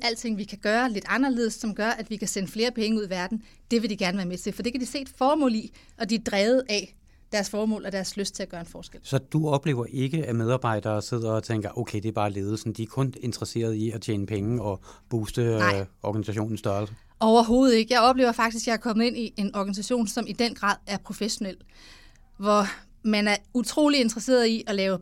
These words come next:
Speaker 1: bedre, øh, samspil, skabe større resultater. Det, man gerne vil, er at være en del af processen. Man vil gerne lyttes til og høres og tages med på råd. Og det har jeg dyb respekt for, fordi det er jo sådan, man også gør, hvis man skal forhandle noget. Hvis du går ind til en forhandling, og du tror, du bare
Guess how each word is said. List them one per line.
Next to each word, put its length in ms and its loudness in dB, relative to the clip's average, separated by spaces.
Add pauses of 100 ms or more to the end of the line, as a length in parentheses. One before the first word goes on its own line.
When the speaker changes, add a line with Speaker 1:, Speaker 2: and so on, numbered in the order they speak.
Speaker 1:
bedre, 420 6 (160)
øh, 120 -2
samspil, 560 2 (500)
skabe 260 0
større 380 6
resultater. 520 0 (300)
Det, 100 6
man 140 4
gerne 240 4
vil, 240 2
er 120 0
at 60 0
være 100 0
en 60 -4
del 240 -2
af 80 -4
processen. 560 0
Man 160 -2
vil 100 -4
gerne 240 0
lyttes 360 2
til 200 -4
og 80 -6
høres 440 2
og 80 -4 (260)
tages 200 -4
med 120 2
på 80 -6
råd. 260 2 (580)
Og 80 -8
det 80 6
har 80 8
jeg 160 4
dyb 180 0
respekt 320 -2
for, 140 0
fordi 260 -6
det 100 -4
er 60 2
jo 60 4
sådan, 200 0
man 100 0
også 200 -2
gør, 140 0
hvis 180 0
man 120 -2
skal 160 -8
forhandle 380 -4
noget. 280 -2 (580)
Hvis 140 -4
du 100 -2
går 100 4
ind 160 6
til 100 0
en 80 2
forhandling, 540 0
og 100 -2
du 100 -2
tror, 260 0
du 140 -4
bare 380 4